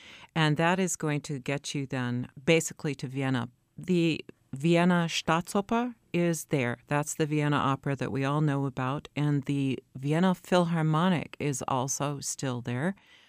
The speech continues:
They perform in the building called the Musikverein, uh, the Music Society building. And also, I mean, there are any number of wonderful organizations. The Volksoper, that does lighter operas,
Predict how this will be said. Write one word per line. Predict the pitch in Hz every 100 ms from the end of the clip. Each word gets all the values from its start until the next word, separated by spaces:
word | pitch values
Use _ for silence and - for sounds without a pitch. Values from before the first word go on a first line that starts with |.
| _ - 143
They | 147 156 175 -
perform | - 165 - 151 147
in | 143
the | 139 131
building | 131 135 135
called | - 135 131
the | 127 120 - -
Musikverein, | 143 147 160 160 - 147 135 117 113 127 147 -
uh, | 135 123
the | 131
Music | 139 147 139
Society | - 127 139 131 127
building. | 123 117 110 139 165 - - - - _ _ -
And | 185 190 190 -
also, | 156 175 214 - 160 -
I |
mean, | 165 170
there | 170 170
are | 160 -
any | 180 202 190
number | 165 151 160 160 147
of | 135
wonderful | 135 143 143 131 139 131 127 -
organizations. | 151 143 143 131 139 135 - 127 -
The | 139
Volksoper, | - 151 175 - - - 156 156 - _ - 147 - 175 202 _ _ _ _ - _
that | 160 160 -
does | 156 139
lighter | 139 147 180 190 180
operas, | 151 151 - 175 185 -